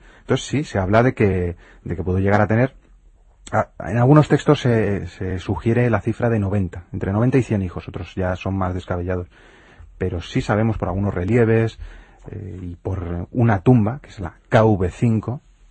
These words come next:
que tuvo que tener una descendencia extraordinariamente numerosa, a la que sobrevivió en parte,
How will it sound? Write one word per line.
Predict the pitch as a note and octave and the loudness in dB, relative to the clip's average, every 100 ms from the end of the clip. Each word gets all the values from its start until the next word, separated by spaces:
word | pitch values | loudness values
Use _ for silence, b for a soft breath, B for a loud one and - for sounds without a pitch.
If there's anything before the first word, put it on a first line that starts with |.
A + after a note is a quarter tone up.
| _ _ | _ _
que | - | -6
tuvo | F#2 A2+ C3 | -2 2 2
que | A#2+ | 2
tener | G#2 A2+ | 2 2
una | A#2+ | 2
descendencia | G2+ - F#2 F#2+ G#2+ C#3 - - | -2 -4 -6 -4 -2 -2 -6 -8
extraordinariamente | - - - G#2 F#2 F2+ F2+ G#2 B2 A2+ B2 B2 B2+ - | -18 -18 -10 -6 -2 -2 -2 0 2 2 0 -2 -6 -6
numerosa, | G2 F#2 E2+ E2+ G2 - - b b b b b b | -4 -2 -2 -2 -4 -8 -18 b b b b b b
a | A2 | 2
la | G#2 | 2
que | - | -2
sobrevivió | - G2 F#2 F2+ F2+ G#2+ C3+ G#3 _ - - _ _ | -4 -4 -2 -2 -2 0 -2 -8 _ -20 -20 _ _
en | G2 E2+ | -10 -2
parte, | D#2+ - D#2 | -2 -2 -12